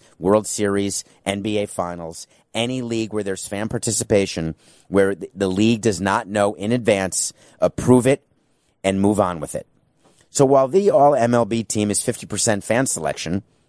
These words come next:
that means that fifty percent of the people can vote, and they'll have fifty percent of the say, except M L B will then have the other fifty. They'll call it a panel of experts,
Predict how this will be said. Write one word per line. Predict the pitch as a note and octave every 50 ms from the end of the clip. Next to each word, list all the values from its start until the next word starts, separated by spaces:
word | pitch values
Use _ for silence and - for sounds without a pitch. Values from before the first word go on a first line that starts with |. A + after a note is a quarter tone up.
| _ _ _ _ _ _ _ -
that | - B2+ D3+ D3+
means | B2 A#2 B2 C#3 C3 A#2
that | A2 F#2+
fifty | - - D3 C#3+ - A#2+
percent | - A2 G2 - - A#2+ A#2+ A#2+
of | G#2+
the | F2+
people | - A#2 B2+ - - G#2+
can | - - F2+ D#2+
vote, | F2+ A#2+ A#2+ G#2 G2 - _ _ _ _ _ _ _ _ _ _ _ _ _ _
and | - F#2 F#2 G2+
they'll | A2 A#2
have | A2+ A2 A2 G2+ -
fifty | - - - C#3 B2+ - - A2+
percent | - - - - - - B2+ A#2 G#2 - - - _ _ _ _ _
of | - G#2+ A2 F#2+
the | F2 -
say, | - - C#3+ C3+ B2+ A2 F#2 F2+ F#2 F2+ _ _ _ _ _ _ _ -
except | - G2+ - - C#3 A#2 - -
M | - A2 A2+ A2+
L | A2 G#2
B | F#2 C3 C3 B2
will | G#2+ G#2+
then | G2 G2 G2+ G2+ G2+
have | G2 G2 G2+ G2
the | G2+ G#2 G#2+
other | G#2+ G#2+ F#2+
fifty. | - - F#2+ D#2+ - - C#2+ B1 - _ _ _ _ _ _
They'll | - B2+ C3+
call | - - A#2 A#2+ B2+
it | B2+
a | -
panel | - - A#2 A2+ A#2+ A#2+
of | G#2
experts, | G2 E2+ - - - - E2 E2 - - -